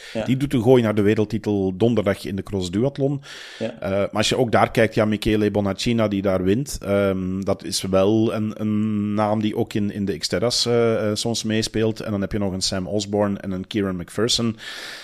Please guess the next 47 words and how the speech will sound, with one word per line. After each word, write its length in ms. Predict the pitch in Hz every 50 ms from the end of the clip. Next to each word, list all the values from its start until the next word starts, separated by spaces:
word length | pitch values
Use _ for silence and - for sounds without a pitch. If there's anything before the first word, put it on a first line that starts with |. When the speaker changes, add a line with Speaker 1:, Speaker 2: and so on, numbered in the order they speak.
| - - - -
Speaker 2:
En 260 | - 120 120 113 110 107
Sébastien, 720 | - 135 117 104 101 98 - - 107 101 107 117 120 -
en, 220 | - 110 104 104
en 120 | - 101 104
dan 160 | 101 101 101
moet 180 | 104 107 104 -
je 100 | 113 101
al, 600 | - 107 101 101 101 98 98 101 98 98 101 95 -
ja, 180 | 87 107 95
flink 240 | 95 - 120 113 98
gaan 160 | - 104 98
zoeken 420 | 95 110 110 - 123 113 110 110 -
in, 260 | 107 104 104 101 101
in, 240 | - 104 101 101 101
ehm, 640 | 98 95 95 92 95 95 92 95 92 92 92 90 92
eh, 160 | - - 95 90 87 90 87
in 140 | - 107 104
de 100 | 101 98
lijst 240 | 98 101 98 98 -
naar 160 | 107 98 90
verdere 360 | 90 - 113 104 87 90 98
bekende 380 | 92 98 92 - 101 90 90 90
namen. 360 | 95 95 87 95 98 92 87
Dus 140 | 92 92 -
ja, 320 | - - 95 92 95 92 - -
nee, 240 | 101 101 101 104 104
dit, 120 | 101 - - -
dit 180 | - 131 131
is 140 | 143 143 139
inderdaad, 540 | 151 143 127 117 113 107 120 123 - - -
ehm, 480 | - 110 107 104 107 107 104 101 101 101 69 - 113 107
misschien 320 | - 113 110 98 - 131 120
moeten 300 | 120 120 - 113 113 110
ze 80 | 107
er 80 | 101 98
gewoon 240 | - 110 104 107 101
van 100 | 104 95
afstappen 480 | 101 101 - - 107 95 - 104 80
en 80 | 90 98
zeggen, 240 | 95 101 92 95 92
laat 160 | 92 92 90
dat 160 | - 87 -
multisport 480 | 104 98 92 - 87 - - 98 - -
W 60 | 95 90
K 180 | - - 95 92
vallen, 260 | 87 95 104 107 98
want 200 | 98 92 92 -